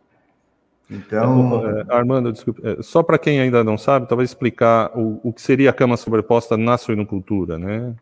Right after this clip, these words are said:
Speaker 2: pro pessoal.
Speaker 1: Hum. Então, assim, ó, o que que é cama sobreposta? Na, nós, no Brasil, estamos acostumados a usar piso compacto, piso vazado. Tu recolhe o, todo o esterco, e esse esterco vai, vai pra uma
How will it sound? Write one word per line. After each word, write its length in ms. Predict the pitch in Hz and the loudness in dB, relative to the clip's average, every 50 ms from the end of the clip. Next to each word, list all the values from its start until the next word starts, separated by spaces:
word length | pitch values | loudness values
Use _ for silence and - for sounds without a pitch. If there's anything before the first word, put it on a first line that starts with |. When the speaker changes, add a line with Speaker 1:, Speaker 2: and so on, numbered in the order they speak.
| _ _ | _ _
Speaker 2:
pro 80 | - 92 | -20 -20
pessoal. 400 | - - 92 - - 90 90 90 | -18 -18 -18 -16 -14 -14 -14 -14
Speaker 1:
Hum. 140 | 87 87 87 90 _ _ _ _ _ _ _ _ _ _ _ _ - | -16 -18 -20 -20 _ _ _ _ _ _ _ _ _ _ _ _ -14
Então, 260 | - 101 - 139 139 139 | -8 -2 0 2 4 4
assim, 320 | 127 - - 123 110 104 | 2 2 0 -2 0 0
ó, 100 | 104 104 | 0 -2
o 60 | 104 | -2
que 120 | - 139 131 | -2 -2 -2
que 120 | - 151 | -2 -4
é 60 | 143 | -4
cama 240 | - - 135 131 123 | -2 0 2 2 2
sobreposta? 800 | - 135 117 120 - - 98 87 85 - - - - - - - | 0 -2 -4 -4 -4 -4 -4 -6 -6 -6 -8 -14 -16 -14 -10 -6
Na, 160 | 107 110 117 113 | -2 -2 0 0
nós, 240 | 113 131 147 139 | 2 2 2 0
no 60 | 147 127 | 0 0
Brasil, 260 | 117 113 98 131 135 | 0 0 0 0 0
estamos 240 | - 143 135 131 127 | 0 0 0 0 -2
acostumados 480 | 123 117 - 131 113 110 117 123 123 | -4 -6 -6 -4 -2 -2 0 0 -2
a 40 | 117 | -2
usar 160 | 107 123 113 120 - | -2 -2 -4 -2 0
piso 240 | 131 131 127 135 127 | 0 0 0 -2 -2
compacto, 580 | 120 113 104 104 107 107 117 123 - - 131 | -4 -4 -6 -4 -4 -4 -4 -6 -6 -10 -10
piso 260 | 127 - 127 127 131 | -8 -4 -4 -4 -4
vazado. 540 | 131 139 139 127 - 101 87 80 80 - - | -2 -4 -4 -4 -4 -6 -6 -6 -8 -10 -12
Tu 100 | - 101 | -10 -8
recolhe 460 | 101 131 - - 117 107 101 104 101 | -6 -6 -6 -4 0 0 0 2 0
o, 160 | 95 92 85 85 | 0 -2 -2 -4
todo 220 | - - 123 123 | -4 -4 -4 -2
o 40 | 131 | -2
esterco, 500 | 127 - - 135 147 190 - - - - - _ _ _ _ _ _ _ _ _ _ _ _ _ _ _ _ - | -4 -4 -2 -2 -2 -2 -2 -4 -8 -14 -18 _ _ _ _ _ _ _ _ _ _ _ _ _ _ _ _ -2
e 80 | 113 120 | 0 2
esse 180 | 131 131 143 | 2 2 0
esterco 400 | 143 - - 127 127 131 131 135 | -2 -2 0 0 0 0 0 -2
vai, 180 | 127 147 135 123 | -2 -2 -2 -2
vai 260 | 107 107 107 107 - - | -2 0 0 0 0 0
pra 100 | 117 113 | -2 -2
uma 680 | 107 104 98 95 90 90 90 87 87 87 87 90 - | -2 0 -2 -2 -2 -4 -4 -6 -6 -8 -10 -12 -14